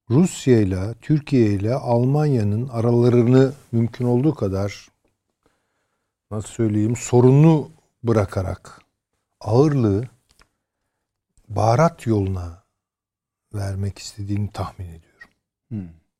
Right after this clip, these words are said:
Speaker 1: Yani tabii ki, çünkü arada Almanya var, arada Rusya var. Ben İngiltere'nin hesaplarının daha çok İpek yolu değil de, ya muhakkak vardır yani. Ona da tamamen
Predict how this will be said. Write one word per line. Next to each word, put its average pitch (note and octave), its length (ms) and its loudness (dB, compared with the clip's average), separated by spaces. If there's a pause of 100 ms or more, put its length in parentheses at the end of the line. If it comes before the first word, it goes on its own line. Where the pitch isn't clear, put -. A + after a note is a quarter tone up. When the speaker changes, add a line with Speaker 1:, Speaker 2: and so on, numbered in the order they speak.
(680)
Speaker 1:
Yani F2+ 220 -14 (380)
tabii G#2+ 280 -2
ki, F#2+ 220 -12 (720)
çünkü C#3+ 220 -6
arada C#3+ 280 2
Almanya B2 560 2
var, E2+ 240 -12
arada G#2+ 320 2
Rusya D3 420 0
var. F2 200 -8 (120)
Ben A#3+ 160 0
İngiltere'nin G#3+ 600 4
hesaplarının E3 800 -2 (1120)
daha F3 220 6
çok D3+ 220 0
İpek G3 340 2
yolu C3+ 280 4
değil G#3 240 2
de, A#2 200 2 (1160)
ya D3+ 80 -6
muhakkak D#3 540 0
vardır G#2+ 360 4
yani. - 420 -20
Ona G#2 220 -8
da G#2+ 60 -6
tamamen G2+ 500 -8